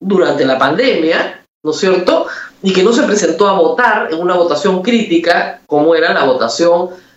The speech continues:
para establecer quién iba a ser el próximo presidente del Perú.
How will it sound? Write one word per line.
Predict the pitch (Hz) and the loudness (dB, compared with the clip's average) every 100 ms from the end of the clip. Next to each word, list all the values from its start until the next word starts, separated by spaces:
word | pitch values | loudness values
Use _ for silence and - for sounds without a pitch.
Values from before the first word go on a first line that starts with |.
| _ | _
para | - 147 143 | -2 0 0
establecer | 139 143 139 139 - 180 175 - - - _ _ | 0 0 2 2 2 0 0 -4 -10 -18 _ _
quién | 185 180 | 0 2
iba | 180 185 | 4 4
a | 170 - | 2 -2
ser | - 170 170 | -2 0 2
el | 160 | 0
próximo | 165 - 185 160 | -2 0 0 0
presidente | 165 170 147 151 151 | 0 0 0 0 0
del | 123 - | 0 2
Perú. | 147 277 120 - | 2 2 0 -2